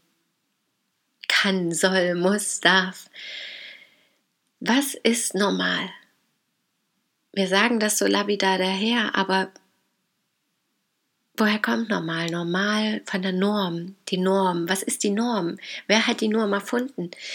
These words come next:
Nur weil irgendwann mal irgendjemand gesagt hat, das finde ich gut so oder das hat gerade in meinem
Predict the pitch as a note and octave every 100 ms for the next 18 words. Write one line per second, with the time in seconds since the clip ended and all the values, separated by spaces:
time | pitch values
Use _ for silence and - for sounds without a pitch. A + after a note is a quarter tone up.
0 | - - - - A3 G#3+ G#3+ - - B3+
1 | C4 A#3 F#3 G3 G#3+ G#3+ F3+ F3 - -
2 | B3+ B3+ G#3 - F3+ F#3+ G3 E3 D#3+ -
3 | E3 E3+ F3 - F#3 A3+ A#3+ - G#3 F#3+
4 | - - F#3+ F#3+ E3+ E3 E3 E3+ F3+ F3
5 | G3 G3 - G3 - - - - - F3+
6 | F#3 G3+ G3+ G3 E3 F#3 F#3+ G#3 A3+ A3+
7 | G#3+